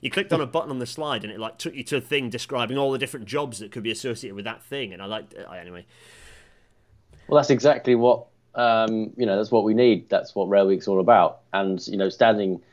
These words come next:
Speaker 2: uh, like a numpty in a railway station with a sign that says, you know, "Rail, the rail agency isn't the scary, uh,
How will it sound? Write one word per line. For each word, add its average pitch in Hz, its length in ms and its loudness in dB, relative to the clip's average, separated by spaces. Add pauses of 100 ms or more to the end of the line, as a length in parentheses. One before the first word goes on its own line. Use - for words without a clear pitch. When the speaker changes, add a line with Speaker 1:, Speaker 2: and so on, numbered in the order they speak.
(360)
Speaker 2:
uh, 92 400 4
like 104 180 0
a 95 40 0
numpty 101 420 0
in 90 80 2
a 92 60 0
railway 98 320 6
station 90 420 0
with 85 120 -2
a 82 60 -4
sign 95 400 4
that 73 120 -4
says, 92 360 -2
you 92 100 -6
know, 87 100 -4
"Rail, 92 420 4
the 101 140 2
rail 101 160 8
agency 92 320 0
isn't 95 160 0
the - 80 -6
scary, 95 640 4
uh, 90 160 2